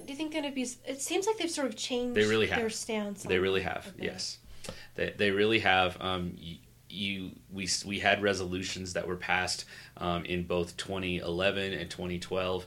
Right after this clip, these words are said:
Speaker 2: that were, um, saying we support the twenty-first Century C V A A Act. Um, we were, uh, very much in favor of seeing the, the,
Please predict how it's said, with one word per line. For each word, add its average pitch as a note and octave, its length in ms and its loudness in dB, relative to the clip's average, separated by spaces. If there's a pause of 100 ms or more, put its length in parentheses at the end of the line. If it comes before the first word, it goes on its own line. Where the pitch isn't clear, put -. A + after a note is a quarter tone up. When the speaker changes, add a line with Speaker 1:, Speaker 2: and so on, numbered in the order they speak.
(340)
Speaker 2:
that F2 260 4
were, E2+ 260 4
um, E2 360 0
saying F2+ 560 0
we F2 160 -2
support F#2+ 720 -2
the F2+ 160 0
twenty-first F#2+ 600 -4
Century F#2 540 -2 (300)
C - 260 -2
V F2 220 4
A F2+ 300 8
A F2+ 40 6
Act. F2+ 400 2 (240)
Um, E2 300 0
we E2+ 160 2
were, E2+ 260 2
uh, E2 140 0
very F2 380 2
much F2 260 -2
in D#2 80 -8
favor F#2 440 2
of E2 120 -2
seeing F2 400 -4
the, E2+ 100 0
the, E2+ 440 -2